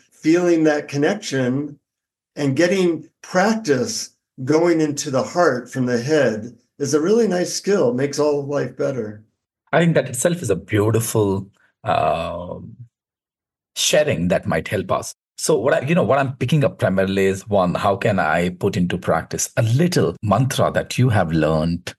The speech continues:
Speaker 2: from one of the gurus in India, which is "Thank you. Uh, blame, it's not at all allowed." Uh, sincere efforts can help us bring the force of universe to help us,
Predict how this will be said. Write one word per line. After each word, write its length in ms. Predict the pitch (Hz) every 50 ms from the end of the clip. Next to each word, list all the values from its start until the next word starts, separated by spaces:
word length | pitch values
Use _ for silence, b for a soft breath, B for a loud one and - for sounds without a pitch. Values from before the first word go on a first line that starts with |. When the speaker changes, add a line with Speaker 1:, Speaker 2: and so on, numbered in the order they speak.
| _ b b b b b b b _ _ -
Speaker 2:
from 240 | - - 123 110
one 160 | 107 110 107 107
of 80 | 98
the 80 | 98 101
gurus 520 | - 131 131 131 131 127 123 113 101 92
in 120 | 90 78 82
India, 340 | 82 80 76 - - - - _ _ _ _ _ _ _ _
which 180 | 117 104 95 -
is 220 | 139 139 - - - _ _ _ _ -
"Thank 300 | 85 85 85 85 - -
you. 240 | 107 - 170 - - -
Uh, 380 | 98 87 85 85 82 82 80 80 - _ _ _ _ _ _ _ _ 120 - -
blame, 520 | 139 135 143 139 120 92 82 80 - - _ _
it's 200 | - 117 - - 147
not 160 | 120 107 120
at 100 | 117 117
all 220 | 101 110 104 92
allowed." 460 | 80 78 78 78 76 76 67 - - - _ _
Uh, 360 | - 90 76 73 73 69 62 - - _ _ _ _ _ _ _ _ _ _ -
sincere 520 | - - 151 143 135 113 - 139 135 123 117
efforts 800 | 113 120 - - 113 110 110 110 107 - - - - - -
can 300 | - - 104 95 98 95
help 320 | 98 - 117 104 95 90 101
us 360 | 87 76 - - - - - -
bring 280 | 101 - 127 139 135
the 80 | 123 117
force 360 | - - 127 120 120 123 -
of 160 | 90 - -
universe 520 | 92 90 98 92 85 73 64 64 - - -
to 100 | - 95
help 260 | 90 90 82 80 -
us, 320 | 69 50 - - - -